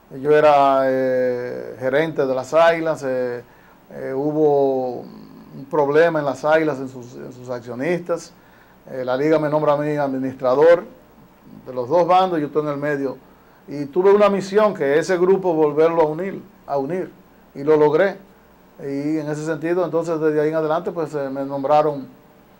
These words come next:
me eligieron presidente, el equipo, hemos hecho muchas cosas en la presidencia de las Águilas, pero, eh, lo,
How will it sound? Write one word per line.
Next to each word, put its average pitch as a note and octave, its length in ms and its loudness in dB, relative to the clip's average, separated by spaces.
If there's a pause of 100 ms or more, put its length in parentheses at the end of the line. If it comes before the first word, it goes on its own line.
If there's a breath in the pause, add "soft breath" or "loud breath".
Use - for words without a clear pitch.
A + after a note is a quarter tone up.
(200)
me D3+ 100 -4
eligieron D#3 360 4
presidente, D#3 880 0
el C3+ 80 -6
equipo, D#3 520 -2 (220)
hemos E3 200 -2
hecho E3 120 -2
muchas D#3+ 320 -2
cosas E3 440 0
en C3 180 -4
la C3 80 -4
presidencia C3+ 540 -4
de C3 80 -2
las A#2+ 180 -6
Águilas, C#3 340 -2
pero, C#3 240 -2 (680 soft breath)
eh, C3+ 840 -6 (840)
lo, D#3 400 2